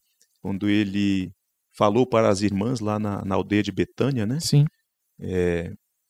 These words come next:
Speaker 1: "Eu sou a ressurreição
Speaker 2: Ressu-,
Speaker 1: e a
Speaker 2: e a
Speaker 1: vida.
Speaker 2: vida.
Speaker 1: Quem
Speaker 2: Uhum.
Speaker 1: crê em mim, ainda que morra, viverá."
Speaker 2: Viverá.
Speaker 1: Não foi só uma verbalização de um conceito teológico.
Speaker 2: Não, é um fato, né?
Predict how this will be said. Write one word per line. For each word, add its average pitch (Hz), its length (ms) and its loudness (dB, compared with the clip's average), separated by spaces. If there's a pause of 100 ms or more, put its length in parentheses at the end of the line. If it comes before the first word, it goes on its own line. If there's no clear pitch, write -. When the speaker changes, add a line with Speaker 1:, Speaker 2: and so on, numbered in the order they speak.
(120)
Speaker 1:
"Eu 139 140 6
sou 143 160 2
a 110 40 2
ressurreição 113 580 -2
Speaker 2:
Ressu-, 120 100 -2
Speaker 1:
e 123 40 0
a - 20 2
Speaker 2:
e 143 60 4
a 135 80 8
Speaker 1:
vida. 127 120 0
Speaker 2:
vida. 127 200 0 (360)
Speaker 1:
Quem 113 120 0
Speaker 2:
Uhum. 165 60 4
Speaker 1:
crê 113 120 6
em 104 60 4
mim, 135 300 0 (140)
ainda 117 260 -2
que 113 120 -6
morra, 117 280 0
viverá." 113 360 2
Speaker 2:
Viverá. - 240 -2 (420)
Speaker 1:
Não 156 120 0
foi 160 180 4
só - 180 4
uma 127 320 0 (120)
verbalização 120 1000 2
de 127 80 -4
um 131 60 -2
conceito 123 460 0
teológico. 110 520 2
Speaker 2:
Não, 135 60 10
é - 20 10
um 156 40 8
fato, - 440 -2
né? - 80 -6